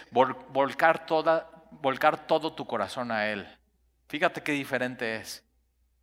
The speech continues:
No es que cambies de una religión, no es de que, ah, bueno, antes era esto, ahora soy esto, sino que, que vuelques tu corazón a Dios y que digas, "Señor,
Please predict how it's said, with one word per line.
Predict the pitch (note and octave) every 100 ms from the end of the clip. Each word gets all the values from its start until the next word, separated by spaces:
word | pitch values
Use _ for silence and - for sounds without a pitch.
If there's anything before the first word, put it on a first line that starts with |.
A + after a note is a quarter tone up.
| _ _
No | C#3
es | E3+ -
que | F#3+
cambies | - D#3 D#3+ D#3+
de | D3
una | D3+ C#3
religión, | B2 A#2 C3 C3+
no | D3
es | D#3
de | E3
que, | C#3 B2+
ah, | B2+ D#3+
bueno, | D#3 D#3 D3+
antes | E3 -
era | D#3+ D3
esto, | C#3 C#3+
ahora | C3 C3+
soy | B2 C3
esto, | C3 - G#2
sino | A2+ A#2+ G#2+ - - - -
que, | B2+ - -
que | -
vuelques | B2 C#3 D#3 E3+ D3+
tu | C#3
corazón | - A2+ G2+ C#3 C3
a | B2
Dios | A#2 B2 A#2+
y | A#2+
que | - A2+
digas, | B2+ A#2
"Señor, | - B2 C3 D3